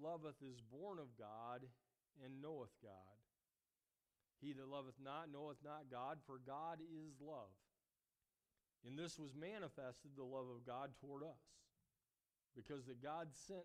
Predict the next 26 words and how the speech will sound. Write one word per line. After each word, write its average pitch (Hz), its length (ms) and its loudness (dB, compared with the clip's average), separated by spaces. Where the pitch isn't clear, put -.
his 139 140 -4
only 156 240 0
begotten 147 500 0
Son 135 380 -4
into 123 160 -4
the 123 240 2
world 120 340 2
that 139 160 -4
we 135 80 -2
might 135 320 0
live 135 380 0
through 120 240 -4
him. 123 180 -4
Herein 180 300 6
is 180 120 4
love, 113 360 4
not 165 240 0
that 160 160 -4
we 156 140 0
loved 139 320 2
God, 113 540 -2
but 131 120 2
that 127 140 0
he 151 100 2
loved 127 300 4
us, 110 480 -2